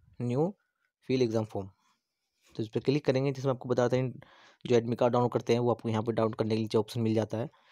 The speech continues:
तो आप एडमिट कार्ड यहाँ पे डाउनलोड कर सकते हैं। तो हम फॉर्म भरने वाले हैं अपना प्राइवेट का, simply आप न्यू फॉर्म पे क्लिक करेंगे। तो दोस्तों, यहाँ देख सकते हैं कितनी वेबसाइट में खुले हुए हैं, एंट्रेंस एग्जाम फॉर्म खुले हुए हैं। तो simply यहाँ पर देख सकते हो कौन सा आपको भरना है।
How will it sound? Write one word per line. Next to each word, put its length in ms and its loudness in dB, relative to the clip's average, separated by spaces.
तो 80 4
आप 180 2
एडमिट 280 2
कार्ड 80 0
यहाँ 80 -2
पे 100 -2
डाउनलोड 280 0
कर 120 -2
सकते 280 -10
हैं। 120 -16
तो 80 -2
हम 60 -4
फॉर्म 240 0
भरने 220 0
वाले 220 2
हैं 60 2
अपना 180 -4
प्राइवेट 300 0
का, 120 -8
simply 280 2
आप 140 2
न्यू 160 -2
फॉर्म 200 4
पे 100 0
क्लिक 320 -2
करेंगे। 360 -2
तो 180 -6
दोस्तों, 200 2
यहाँ 120 2
देख 120 4
सकते 260 -6
हैं 140 -6
कितनी 280 2
वेबसाइट 460 4
में 220 2
खुले 260 0
हुए 100 4
हैं, 80 2
एंट्रेंस 220 0
एग्जाम 280 0
फॉर्म 280 -2
खुले 280 0
हुए 140 0
हैं। 200 -2
तो 80 -8
simply 280 -2
यहाँ 120 4
पर 120 2
देख 160 2
सकते 200 -8
हो 80 -16
कौन 200 2
सा 80 -2
आपको 140 -2
भरना 260 0
है। 100 -4